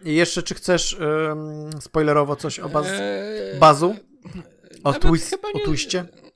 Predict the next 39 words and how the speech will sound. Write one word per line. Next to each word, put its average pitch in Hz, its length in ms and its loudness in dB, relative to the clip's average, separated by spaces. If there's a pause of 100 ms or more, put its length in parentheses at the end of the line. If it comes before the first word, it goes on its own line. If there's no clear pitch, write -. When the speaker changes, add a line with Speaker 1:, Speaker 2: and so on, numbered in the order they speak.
(520)
Speaker 2:
O - 100 -10
twiście? 170 540 -10
Mi 370 140 -8
się 349 120 -6
wydaje, 202 460 -4
że 117 560 -2
nie 120 200 -8
mam 104 180 -8
po-, 107 240 -10 (120)
potrzeby. 123 320 -12
Znaczy, 170 260 0 (260)
twist 220 280 -10
jest 139 180 -8
dobry, 107 360 -6
mi 147 120 -14
się 127 100 -16
podobał. 104 420 -16 (100)
Nie, 123 460 -10
nie 117 120 -10
pomyślałem 117 360 -12
Speaker 1:
Mi - 60 -6
się - 80 -4
też 117 140 -4
Speaker 2:
sobie - 120 -14
Speaker 1:
podobał. 110 200 -10
Speaker 2:
w - 20 -12
ogóle 117 200 -6
o, 123 140 -6 (760)
Speaker 1:
Mi - 80 0
się - 100 0
Speaker 2:
e, - 40 -6
Speaker 1:
też - 180 -2
Speaker 2:
w - 60 -2
ogóle 185 100 2
Speaker 1:
podobał, 226 260 4
Speaker 2:
o 247 40 2
tym 143 140 -4
nie 143 100 -6
pamię- 143 320 -8